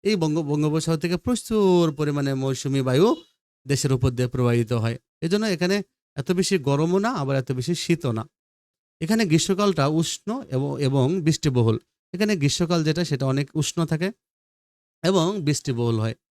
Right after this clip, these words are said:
এবং শীতকালটা শুষ্ক থাকে, শীতকাল শুষ্ক থাকে। হিমালয় পর্বতমালা যদিও বাংলাদেশের সীমান্তবর্তী নয়, তো বেশ উত্তরে, আহ, হিমা-, বেশ উত্তরে আছে কোনটি?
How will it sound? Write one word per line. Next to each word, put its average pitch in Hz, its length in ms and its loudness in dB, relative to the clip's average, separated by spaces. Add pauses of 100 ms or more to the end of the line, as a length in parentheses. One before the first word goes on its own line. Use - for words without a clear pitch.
(140)
এবং 175 160 0
শীতকালটা 208 680 -2
শুষ্ক - 380 -4
থাকে, 110 260 -8 (500)
শীতকাল 147 280 -6
শুষ্ক 131 340 -6
থাকে। 117 220 -8 (400)
হিমালয় 151 320 2
পর্বতমালা 131 580 -2
যদিও 147 280 0
বাংলাদেশের 147 440 -4
সীমান্তবর্তী 131 680 -4
নয়, 147 300 -2 (560)
তো 147 100 -6
বেশ 131 320 -2
উত্তরে, 165 440 2
আহ, 156 180 -6
হিমা-, 151 280 0
বেশ 147 240 0
উত্তরে 175 320 -2
আছে 165 200 -2
কোনটি? 180 240 -2